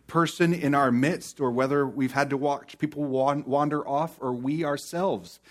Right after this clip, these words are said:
have wandered off after cultural relevance. But hear this, the church and its leaders just aren't impressive.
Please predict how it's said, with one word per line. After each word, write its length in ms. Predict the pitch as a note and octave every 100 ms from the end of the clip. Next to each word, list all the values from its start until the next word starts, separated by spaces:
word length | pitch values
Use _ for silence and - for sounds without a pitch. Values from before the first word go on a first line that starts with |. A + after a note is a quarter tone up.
| - -
have 200 | C3+ B2+
wandered 460 | C3+ C3+ A#2+ A#2
off 320 | - B2 G#2+ -
after 320 | G#2+ - G#2
cultural 520 | - G#2+ F#2 A2 F#2
relevance. 800 | F#2 F2+ E2+ E2+ - _ _ _ _ _ _ _ _ _ _ _ _ _ _ _ _ _ _ _ _ _
But 180 | C3+ -
hear 300 | - G#3 G3+
this, 480 | B2 F2 - - -
the 100 | B2
church 640 | B2 - F3+ G#3 - - - _ _ _ _ _ _ -
and 160 | D3
its 240 | D3+ - C3+
leaders 640 | C3 G#2+ G2 G2+ - _ _ _ _ _ _ A2+
just 640 | G#2 D3 D3 - - _ _ _ _ _ _ _ -
aren't 460 | B2+ A#2 A#2+ - _ _ _ _ _ _ _ _ -
impressive. 680 | G#2+ F#2 - G2 - D#2+